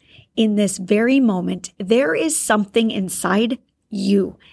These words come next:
that can change not only your life, but the lives of countless others. Inside of you right now, whether it is buried deep or barely under the surface,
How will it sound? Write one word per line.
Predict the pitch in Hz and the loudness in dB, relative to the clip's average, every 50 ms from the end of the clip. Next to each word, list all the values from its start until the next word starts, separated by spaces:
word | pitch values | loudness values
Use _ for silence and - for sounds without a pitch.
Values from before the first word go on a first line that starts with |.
| - _ _ - | -20 _ _ -6
that | 214 220 - | -6 -6 -4
can | - 226 208 185 | -2 -2 -2 -2
change | - - - - 226 220 220 208 190 - 202 | -4 -6 -4 -2 0 0 0 -2 -2 -2 -2
not | 196 208 233 302 302 - | 0 0 0 0 -2 -2
only | 285 254 254 247 247 240 | -2 0 2 2 2 2
your | 220 208 185 175 202 220 277 294 | 2 0 0 2 2 2 4 4
life, | 269 196 170 160 165 165 - - _ _ - - - - - _ | 2 2 0 0 -4 -6 -8 -12 _ _ -20 -20 -20 -20 -10 _
but | - 226 214 - | -2 -2 0 0
the | 269 247 | 0 0
lives | 220 214 202 190 185 175 180 180 180 185 - - | 0 2 2 2 2 2 2 0 -2 -4 -6 -8
of | - 214 - | -8 -8 -8
countless | - - - 196 196 - - 190 190 180 - - | -8 -10 -8 -8 -8 -6 -6 -6 -4 -6 -6 -6
others. | 214 190 180 180 165 160 156 151 - - - _ _ _ _ _ _ _ _ _ _ _ _ _ _ _ - | -4 -4 -4 -4 -6 -8 -8 -10 -12 -14 -16 _ _ _ _ _ _ _ _ _ _ _ _ _ _ _ -2
Inside | 294 285 302 320 311 - - 214 214 214 208 | 0 2 2 2 2 2 2 2 2 2 2
of | 233 214 | 0 0
you | 214 208 220 208 | 0 0 0 0
right | 185 180 185 190 196 233 - | 0 0 0 0 0 0 -2
now, | - 208 185 180 180 185 190 190 - | -2 -2 0 0 0 -2 -2 -4 -6
whether | - 214 208 214 226 220 247 247 | -4 -2 0 0 2 2 0 0
it | 240 - - 185 | -2 -2 -4 -2
is | 190 180 165 | -2 -4 -6
buried | - - 208 196 202 208 208 180 180 - | -6 -6 -4 -2 -2 0 -2 -2 -4 -4
deep | - 240 302 349 330 - _ - - _ _ _ _ _ - | -2 0 0 0 0 -4 _ -20 -20 _ _ _ _ _ -6
or | - 220 196 185 170 | -2 0 0 0 -2
barely | 170 - - 185 202 226 240 247 269 269 262 | -2 -2 0 2 2 4 2 2 2 0 -2
under | - - 214 208 214 226 | -2 -2 0 0 0 0
the | 202 247 | 0 0
surface, | 226 - - - - 160 - - 170 170 - - - | -2 -2 -4 -6 -6 -8 -6 -8 -8 -6 -8 -10 -12